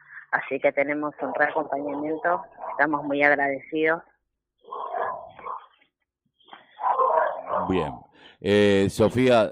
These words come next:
Speaker 2: eh, te agradecemos mucho, esperemos que cuando haya novedades, eh, poder seguir charlando contigo, eh, y que la próxima sea, bueno, va a empezar ya la construcción del jardín,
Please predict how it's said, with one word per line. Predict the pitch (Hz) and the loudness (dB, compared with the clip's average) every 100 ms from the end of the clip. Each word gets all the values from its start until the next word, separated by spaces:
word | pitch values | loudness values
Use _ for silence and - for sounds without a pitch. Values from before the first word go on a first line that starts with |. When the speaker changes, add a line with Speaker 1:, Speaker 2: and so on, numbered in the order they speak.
| 50 | -4
Speaker 2:
eh, | 101 98 95 92 - | -2 0 2 0 2
te | 98 | 2
agradecemos | 101 107 104 120 123 | 4 4 2 0 2
mucho, | 117 135 139 135 127 107 | 2 2 2 4 6 6
esperemos | 98 - 101 110 110 - | 4 2 0 2 0 0
que | 98 | -4
cuando | - 98 95 95 95 92 | 0 2 4 6 6 6
haya | 92 95 | 4 2
novedades, | 95 95 98 101 107 107 101 92 85 - | 2 4 4 4 4 2 2 0 -4 -10
eh, | 92 80 78 76 71 - | -10 -6 -4 -4 -8 -4
poder | 80 90 90 | 0 2 2
seguir | 92 87 85 | 0 0 0
charlando | 85 82 90 90 | -2 -2 -2 0
contigo, | 82 80 - 113 123 127 - - - - - | -2 -4 -2 0 2 2 -2 0 2 2 -4
eh, | - 85 85 80 80 82 90 | -6 -2 -2 0 0 0 -2
y | 92 90 | -4 -2
que | 92 | 2
la | 92 | 4
próxima | 98 113 101 107 95 | 6 4 4 2 2
sea, | 95 98 | 4 6
bueno, | 107 117 101 92 | 8 8 8 8
va | 104 123 131 | 8 8 8
a | 120 | 4
empezar | 101 101 - 123 120 104 | 4 0 4 4 4 2
ya | 117 120 | 2 4
la | 110 | 4
construcción | 95 90 - 85 80 - 98 104 98 - - - - 82 | 2 2 2 -2 -2 0 2 2 -2 -8 -6 -2 -2 2
del | 95 90 | 2 2
jardín, | 90 92 92 101 107 104 | 2 2 4 4 4 2